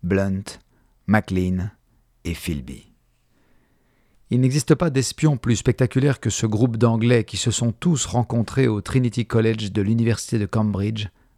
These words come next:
dans les années mille neuf cent trente. À un degré ou un autre, ils ont travaillé pour l'Union soviétique pendant plus de trente ans.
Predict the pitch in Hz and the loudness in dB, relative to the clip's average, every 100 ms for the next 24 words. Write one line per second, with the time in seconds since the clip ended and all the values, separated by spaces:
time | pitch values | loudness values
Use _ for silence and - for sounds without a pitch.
0 | _ 95 98 92 95 98 98 90 82 80 | _ -2 0 0 0 0 0 -2 -4 -6
1 | 78 - 71 80 - _ _ _ _ _ | -8 -8 -10 -12 -18 _ _ _ _ _
2 | _ _ _ _ _ _ _ 101 113 117 | _ _ _ _ _ _ _ 2 2 2
3 | 123 123 127 135 107 98 104 143 139 85 | 2 4 4 4 2 2 2 0 -2 -6
4 | 78 - _ _ _ _ _ _ _ 143 | -8 -10 _ _ _ _ _ _ _ 0
5 | 131 123 131 135 135 147 156 127 120 123 | 2 2 2 2 2 4 2 2 2 2
6 | 123 113 123 120 - 156 - 110 98 - | 2 0 0 0 0 -2 0 -2 -2 -2
7 | 156 127 - 113 104 - 78 | 0 0 -2 -2 -4 -4 -8